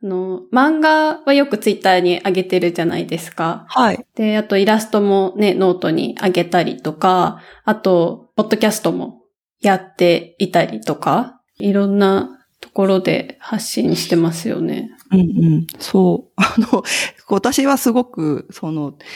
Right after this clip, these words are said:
Speaker 2: 強みでもあり弱みでもあるんですけど、突出したこれっていうのがないので、こう、いろいろやってみようっていう感じがすごく自分でやってます。
Speaker 1: いろいろやってみようっていうのはその創作においてですか？例えばイラストも漫画もやるとかそういう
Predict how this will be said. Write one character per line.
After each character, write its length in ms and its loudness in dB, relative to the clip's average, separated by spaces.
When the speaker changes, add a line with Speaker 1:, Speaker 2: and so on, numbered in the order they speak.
Speaker 2:
強 260 2
み 140 4
で 100 4
も 120 4
あ 60 2
り 80 2
弱 220 4
み 120 4
で 100 2
も 100 2
あ 60 0
る 80 2
ん 60 2
で 80 -2
す 80 -12
け 100 -4
ど、 60 -6
突 180 -4
出 360 -2
し 100 -4
た 120 -2
こ 220 -2
れ 80 6
っ 40 -2
て 200 -2
い 40 4
う 40 4
の 80 0
が 80 0
な 200 4
い 80 2
の 120 0
で、 420 -2
こ 120 -4
う、 40 -2
い 80 0
ろ 180 4
い 40 4
ろ 100 4
や 140 4
っ 100 -10
て 120 0
み 120 2
よ 140 2
う 40 -4
っ 40 -20
て 100 -4
い 40 -2
う 40 -10
感 220 -6
じ 120 -6
が 220 -8
す 160 -4
ご 140 -2
く 220 -8
自 180 -2
分 180 0
で 80 0
や 120 -2
っ 100 -10
て 100 -4
ま 140 -6
す。 140 -18
Speaker 1:
い 60 -4
ろ 160 4
い 40 2
ろ 60 4
や 180 4
っ 180 -14
て 140 2
み 140 4
よ 220 4
う 80 -2
っ 40 -16
て 100 0
い 20 2
う 40 2
の 80 2
は 40 -2
そ 140 -6
の 100 -2
創 240 0
作 320 -2
に 80 2
お 100 2
い 80 -2
て 120 -6
で 100 -10
す 100 -14
か？ 140 -8
例 220 -2
え 20 0
ば 140 0
イ 80 4
ラ 120 4
ス 120 -8
ト 100 0
も 180 0
漫 220 4
画 140 2
も 180 2
や 140 4
る 200 -2
と 120 -12
か 100 -12
そ 240 -8
う 60 -4
い 120 -6
う 200 -6